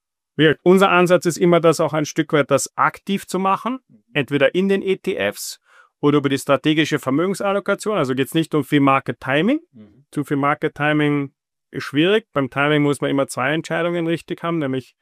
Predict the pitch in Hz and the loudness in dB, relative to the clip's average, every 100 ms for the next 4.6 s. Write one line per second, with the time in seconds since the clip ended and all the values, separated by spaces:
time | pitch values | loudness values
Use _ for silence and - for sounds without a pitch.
0 | _ _ 135 139 135 135 127 139 135 131 | _ _ -2 0 0 0 0 0 2 2
1 | 127 131 196 214 139 127 131 127 131 170 | 4 4 4 2 -2 -2 -2 -4 -4 -2
2 | 156 160 143 135 131 123 135 185 - - | -2 0 -2 0 -2 -2 -2 -4 -6 -16
3 | - - _ - 139 143 135 135 120 147 | -20 -20 _ -4 2 2 2 0 0 2
4 | 180 214 180 147 139 | 4 4 4 4 4